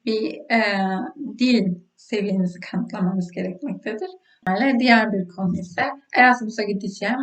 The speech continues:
ama ne kadar burs alacağım, bu burs bana yetecek mi vesaire gibi sorular olacaktır. Erasmus burs miktarı gideceğiniz ülkeden ülkeye değişmektedir. Yani bazı ülkelere daha çok para verirken bazı ülkelere daha az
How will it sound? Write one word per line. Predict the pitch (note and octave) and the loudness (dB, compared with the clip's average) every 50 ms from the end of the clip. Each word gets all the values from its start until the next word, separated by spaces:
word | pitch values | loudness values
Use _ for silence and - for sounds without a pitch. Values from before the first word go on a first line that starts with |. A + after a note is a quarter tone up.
| - - - | -4 -2 0
ama | A#3 G#3 | 0 0
ne | G#3+ G#3+ A3 A3+ | 0 0 -2 -2
kadar | - B3 F#3+ G#3 G3+ F#3+ G3 - | -2 -2 -2 -2 -2 -2 -4 -4
burs | G3 F#3+ F#3 - - | -4 -6 -4 -4 -6
alacağım, | F#3+ G3 G3 A3 A3+ A#3+ A#3+ | -6 -4 0 0 2 2 2
bu | A#3 A3 | 2 2
burs | F#3+ A3 A3+ A3 - - | 2 0 -2 -2 -6 -6
bana | G#3 G3 F#3+ | -4 -2 -2
yetecek | F#3+ G3+ G3+ G3 - G3+ G#3 G3+ F3+ F#3+ - | -2 -4 -6 -6 -6 -4 -2 -2 -2 -2 -2
mi | C4 C4+ B3 | -2 -2 -2
vesaire | A3 A3 A3+ - A3+ A3 G#3 A3 A#3+ | -2 -4 -2 0 0 0 0 0 -2
gibi | A#3 A#3+ F#3+ G3+ A#3 | -2 -2 0 0 -2
sorular | A#3 - A3 G3+ G3 G3 G3+ G3+ | 0 0 0 0 0 0 0 0
olacaktır. | G3 G3+ - - - - F3+ - - _ B3 B3+ - - _ - - - - - - - | -2 -4 -6 -8 -8 -10 -10 -10 -8 _ -8 -8 -8 -12 _ -20 -20 -20 -20 -12 -2 2
Erasmus | B3+ B3+ C4+ C#4+ C#4 C#4 - B3+ B3 - - | 4 6 6 4 4 0 -2 -4 -4 -6 -6
burs | - C4 B3+ - - | -4 -4 -4 -6 -8
miktarı | A3 G#3 G3 - A3+ G#3+ G3+ G3+ G#3 A3 A3 C#4+ D4 C#4+ | -8 -10 -8 -8 -8 -6 -4 -4 -4 -2 -2 -2 -2 -2
gideceğiniz | C4+ - - G3+ F3+ A3+ G3+ G3 G3 G#3 A#3 A#3 - _ | -4 -4 -4 -4 -2 -2 -2 0 0 0 -2 -4 -6 _
ülkeden | A3+ G#3+ G#3 G#3 - G3+ G#3 A3 G#3 F#3 F3+ | -8 -8 -4 -4 -2 -2 0 0 0 -2 -2
ülkeye | F3 - - A3 A3 | -2 -4 -4 -2 -2
değişmektedir. | G3 G3 F#3+ G3 - F#3+ F3+ F3 - - F#3 F3 - A#3+ | 0 -2 -2 -2 -4 -6 -6 -6 -6 -8 -6 -4 -4 -4
Yani | C#4 B3+ A#3 A3+ A3+ - G#3 G3 | -2 0 0 0 0 -2 0 4
bazı | A3+ A#3 A#3 A#3 - - | 4 4 4 4 0 -6
ülkelere | - - - G3 G#3 G3+ G3 A3+ - | -8 -8 -8 -8 -4 -2 -2 -2 -2
daha | G#3+ G#3+ A#3 A3 | 0 -2 -2 -2
çok | A3 - - - _ _ | -4 -8 -14 -20 _ _
para | - F#3+ F#3+ | -6 -4 -4
verirken | C4+ C#4 F#3+ - - C4+ C4+ C4 B3+ | -4 -6 -6 -8 -6 -8 -6 0 2
bazı | A#3 A#3 A#3 A#3 D#4+ | 2 2 2 0 -4
ülkelere | - - - A3 A#3+ C4+ A#3 | -4 -2 0 0 0 0 0
daha | A#3 A3+ G#3 F#3+ | 0 0 -2 -2
az | F#3+ - - | -4 -8 -14